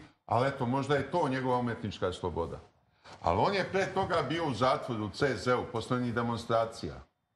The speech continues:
I tamo se zatekao i Milan Lukić.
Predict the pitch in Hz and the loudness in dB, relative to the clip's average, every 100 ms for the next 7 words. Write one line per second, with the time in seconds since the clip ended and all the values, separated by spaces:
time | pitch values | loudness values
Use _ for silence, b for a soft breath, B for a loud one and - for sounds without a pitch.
0 | _ _ _ _ _ - 110 147 175 185 | _ _ _ _ _ -4 0 2 2 0
1 | - 165 123 175 - 165 165 151 143 160 | -2 -2 0 0 -2 0 2 4 2 0
2 | 170 143 139 127 - - - | 2 2 0 -2 -8 -18 -18